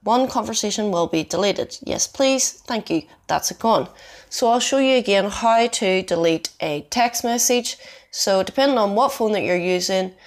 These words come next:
you're gonna look for an icon that maybe looks something similar to this. That is your messages. So you can delete one message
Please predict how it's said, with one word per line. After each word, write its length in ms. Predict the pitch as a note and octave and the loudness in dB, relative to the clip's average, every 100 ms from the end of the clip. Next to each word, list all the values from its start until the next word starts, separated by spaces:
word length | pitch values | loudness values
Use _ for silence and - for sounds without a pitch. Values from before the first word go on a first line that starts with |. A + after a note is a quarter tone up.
| - - - | -20 -18 -6
you're 140 | G3+ | -2
gonna 220 | G3+ G3+ | 2 2
look 260 | E3+ E3 - | 2 0 -2
for 420 | - E3+ E3 D#3+ | -2 2 2 2
an 160 | B2+ G3+ | 0 0
icon 400 | A#3+ A#3+ F3+ F3+ | 0 0 -2 -2
that 140 | - | -2
maybe 200 | E3+ E3 | -2 -2
looks 280 | E3 - - | -4 -2 0
something 320 | A#3+ A#3 A3+ | 0 -2 -4
similar 340 | G3+ E3+ D#3+ | -2 -4 -4
to 140 | E3 E3 | -6 -4
this. 500 | G#3+ A#3 B3 - - - - _ _ _ | 0 2 2 -2 -8 -20 -20 _ _ _
That 180 | F3+ - | 0 2
is 220 | D#3+ D#3 | 0 -2
your 100 | E3+ | -2
messages. 760 | E3 D#3+ - - - - - - _ - - - | -2 -2 -6 -8 -4 -2 -2 -6 _ -20 -20 -14
So 180 | - | -6
you 140 | D#3+ D#3 | -4 -2
can 240 | E3 D#3+ - | -2 -2 -2
delete 300 | D#3+ E3+ - | 0 0 -2
one 500 | F3 F3+ G3+ C4 A#3 | -4 2 2 2 2
message 720 | G#3 A3 C4+ C#4+ - - | 2 2 0 0 -4 -6